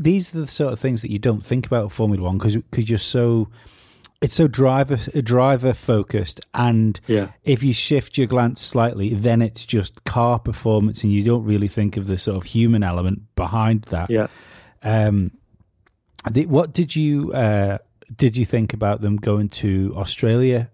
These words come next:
Speaker 1: in, in amongst the sort of Corona stuff?
Speaker 2: So, um, I was late to the coronavirus game.
Speaker 1: Hmm.
Speaker 2: I think I
Speaker 1: Sorry, sorry, just to put, just to put in there, it'd probably be quite
Speaker 2: Yeah.
Speaker 1: good for listeners if you told them what you specialise in.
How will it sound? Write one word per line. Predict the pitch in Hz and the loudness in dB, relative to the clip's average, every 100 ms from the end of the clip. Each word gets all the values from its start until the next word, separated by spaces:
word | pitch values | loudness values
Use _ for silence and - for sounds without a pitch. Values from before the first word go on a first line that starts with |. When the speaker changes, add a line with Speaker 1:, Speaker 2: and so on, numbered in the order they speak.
| _ | _
Speaker 1:
in, | 120 113 | 0 0
in | 117 110 | 2 0
amongst | 104 110 | 0 -2
the | - | -6
sort | - 101 | -6 -6
of | 98 | -4
Corona | - 104 113 120 | 0 2 2 0
stuff? | - 127 127 - _ _ _ _ _ _ _ _ _ _ _ _ _ _ _ - | -2 -6 -6 -12 _ _ _ _ _ _ _ _ _ _ _ _ _ _ _ -2
Speaker 2:
So, | - - 139 113 120 _ | 2 4 4 2 -2 _
um, | - 117 110 110 110 - _ _ _ - _ _ _ _ _ _ _ _ _ _ _ - | -2 0 2 0 -4 -8 _ _ _ -20 _ _ _ _ _ _ _ _ _ _ _ -2
I | 151 | 2
was | 196 131 | 4 4
late | 135 - | 0 0
to | 120 | -4
the | |
coronavirus | 107 117 110 104 104 - | 0 0 0 -2 -4 -6
game. | 110 113 117 _ _ | -8 -8 -12 _ _
Speaker 1:
Hmm. | 113 123 | -6 -6
Speaker 2:
I | - | -4
think | 110 131 - - | 0 0 -2 -6
I | 120 113 107 107 | -4 -2 -2 0
Speaker 1:
Sorry, | 107 202 151 | 2 2 2
sorry, | - 123 | 0 0
just | 107 147 | 0 -4
to | 160 | -2
put, | 147 151 | -2 0
just | 170 - | -2 -2
to | |
put | 127 104 | -2 0
in | 98 | 0
there, | 107 | 0
it'd | 120 | 0
probably | 135 127 | 0 -2
be | 117 | 0
quite | - 101 | 0 0
Speaker 2:
Yeah. | |
Speaker 1:
good | 113 98 | -2 -2
for | 98 | -2
listeners | 110 110 - 87 - - - - | -2 -2 -4 -4 -6 -14 -20 -14
if | - 110 120 | -6 -4 -2
you | |
told | 107 117 104 | -2 0 0
them | 104 | 0
what | 101 | 0
you | 98 | -2
specialise | - 117 104 127 120 113 | -4 -4 -2 -2 -2 -2
in. | 120 113 | -2 -4